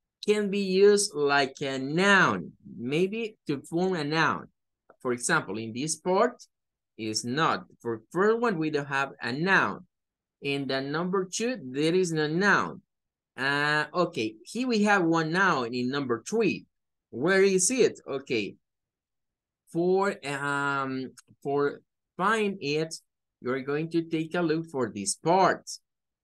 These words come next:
It's N for noun. This, the meaning is for a noun. And, and the Z say to you is a concrete noun. It's a concrete noun. It's not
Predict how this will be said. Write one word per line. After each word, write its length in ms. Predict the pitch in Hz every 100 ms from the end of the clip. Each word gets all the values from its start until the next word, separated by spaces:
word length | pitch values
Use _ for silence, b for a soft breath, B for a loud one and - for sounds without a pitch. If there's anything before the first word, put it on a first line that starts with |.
| _ _
It's 440 | 143 143 - - _ -
N 460 | 160 190 262 285 - _ -
for 200 | 151 135
noun. 760 | 135 165 180 165 135 101 87 - _
This, 400 | 101 127 151 151 143 -
the 180 | 123 135
meaning 380 | 139 170 202 180
is 140 | 170
for 280 | 156 139 135 - -
a 100 | 120
noun. 600 | 127 151 160 135 92 - _ _ _ _ _ _ _ _ _ _ _ _ _ _ -
And, 640 | 151 175 180 190 202 208 -
and 380 | 156 151 151 151
the 140 | 170
Z 520 | 170 190 208 262 226
say 300 | - - 175
to 140 | 180 190
you 260 | 185 208 202
is 260 | 180 180
a 200 | 196 185 -
concrete 840 | - 185 175 165 - 220 247 202 - - _ _
noun. 720 | 131 135 147 151 131 107 87 -
It's 180 | 123 123
a 100 | 170
concrete 720 | - 151 135 - 185 185 180 123
noun. 500 | 135 156 147 104 90
It's 240 | 117 135
not 360 | 147 156 156